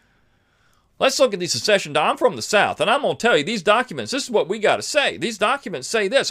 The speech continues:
All eleven, all eleven said slavery was why we seceded." All eleven, really? Are you sure about that? All eleven said this. This is the reason why they seceded. All eleven.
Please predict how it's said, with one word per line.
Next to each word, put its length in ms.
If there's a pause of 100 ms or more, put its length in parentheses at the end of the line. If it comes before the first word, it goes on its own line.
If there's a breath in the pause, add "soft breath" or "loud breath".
All 380
eleven, 380
all 320
eleven 320
said 240
slavery 360
was 200
why 160
we 60
seceded." 380
All 280
eleven, 340
really? 400 (580 soft breath)
Are 80
you 140
sure 380
about 320
that? 320
All 400
eleven 540
said 340
this. 420 (720)
This 200
is 140
the 140
reason 480
why 260
they 100
seceded. 520
All 340
eleven. 380